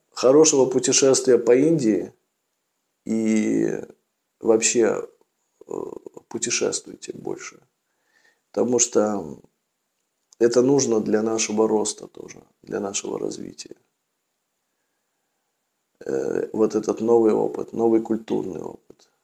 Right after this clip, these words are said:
И в-, возможность посмотреть на себя со стороны, на, на свою культуру, на свою страну.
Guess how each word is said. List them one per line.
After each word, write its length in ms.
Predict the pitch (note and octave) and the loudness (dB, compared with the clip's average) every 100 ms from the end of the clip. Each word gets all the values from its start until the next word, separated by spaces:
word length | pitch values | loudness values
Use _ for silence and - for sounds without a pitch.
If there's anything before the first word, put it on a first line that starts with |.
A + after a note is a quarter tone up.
| _ _ _ _ | _ _ _ _
И 420 | - G#2+ G2 - - | -4 -2 -2 -4 -2
в-, 280 | B2 A2+ - | -2 -2 -4
возможность 720 | A2 A#2+ B2+ D3 F3 D#3+ C#3 | 2 4 6 6 6 4 2
посмотреть 600 | - A2 A#2 A#2 B2+ B2 | 2 0 2 2 2 2
на 140 | G#2 A#2 | 0 0
себя 380 | - G#2 G#2+ G#2 | 0 2 2 2
со 160 | - | 0
стороны, 500 | - - - G1+ G1+ G1+ _ _ _ | -6 -8 -14 -16 -18 -20 _ _ _
на, 540 | - A2+ A2+ A2 F#2+ - _ _ _ _ _ _ _ | -10 -6 -2 -2 -4 -10 _ _ _ _ _ _ _
на 220 | - A#2+ | -6 -2
свою 340 | B2 A2+ A#2+ A#2+ | 2 4 4 2
культуру, 560 | A2 G2+ - - - | -2 -8 -8 -8 -8
на 140 | - G#2 | -8 -8
свою 400 | - G1+ G#1 - | -6 -6 -6 -8
страну. 460 | - - - - | -12 -18 -18 -20